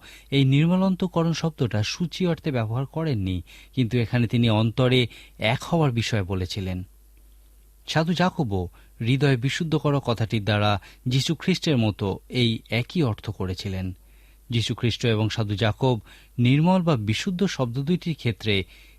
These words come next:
যে গ্রিক শব্দ ব্যবহার করেছেন, তার অর্থ হল কেটে বাদ দেওয়া। এখানে আক্ষরিকভাবেই আমাদের হৃদয় থেকে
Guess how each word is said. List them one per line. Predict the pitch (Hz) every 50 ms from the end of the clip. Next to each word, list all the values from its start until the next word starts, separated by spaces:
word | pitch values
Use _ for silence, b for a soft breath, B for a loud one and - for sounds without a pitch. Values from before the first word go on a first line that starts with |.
| B B 117
যে | 113 147 151 120
গ্রিক | 117 147 190 180 -
শব্দ | - 190 180 170 185 165
ব্যবহার | 123 110 107 98 110 139 165
করেছেন, | 160 - 190 156 113 - - 98 95 92 90 - b b b b b b
তার | - 123 113
অর্থ | 117 113 107 - -
হল | 127 113 120 117 113 113 107 98 b b b b b b b -
কেটে | - 170 180 - - 202
বাদ | 151 110 104 101 90 85
দেওয়া। | 104 101 95 92 90 87 85 - _ _ _ _ _ _ - _ _ - - _ -
এখানে | 185 185 - 170 135 113 107 98 92 85 b b b b b
আক্ষরিকভাবেই | 107 120 - - - 196 202 156 - 117 110 95 101 98 92 87 95 - -
আমাদের | 107 107 117 123 113 120 113
হৃদয় | 113 123 120 131 127 117
থেকে | - 131 - - 131 127 120